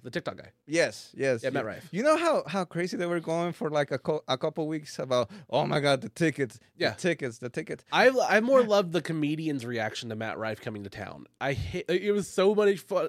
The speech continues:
Speaker 1: fun watching people be like, "Fuck that guy. He's just a pretty boy from TikTok." And I'm like, he's fucking selling tickets, bro. He's
Speaker 2: Uh,
Speaker 1: fucking funny as fuck. Like, I don't know. Like,
Speaker 2: No, he is funny.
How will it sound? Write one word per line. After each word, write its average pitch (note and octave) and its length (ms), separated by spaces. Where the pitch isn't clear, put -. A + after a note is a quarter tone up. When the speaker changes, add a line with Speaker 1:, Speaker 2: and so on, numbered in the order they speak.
Speaker 1:
fun E3+ 300
watching C#3 320
people D3+ 180
be C#3+ 80
like, B2+ 140
"Fuck - 480
that A#2+ 180
guy. F#2+ 240
He's D3 140
just C#3+ 160
a - 20
pretty C#3 240
boy A#2 200
from A2 100
TikTok." A2 420
And A2 60
I'm A#2+ 80
like, A#2+ 240
he's F#2+ 120
fucking C3 300
selling C#3 300
tickets, B2+ 300
bro. A#2 300
He's D#3+ 100
Speaker 2:
Uh, A3 100
Speaker 1:
fucking D#3+ 240
funny D#3 280
as C#3 100
fuck. E3+ 360
Like, B2+ 360
I C#3 100
don't F3 100
know. C3+ 240
Like, C3 180
Speaker 2:
No, G#3+ 260
he F3+ 420
is C#4+ 160
funny. G#3 320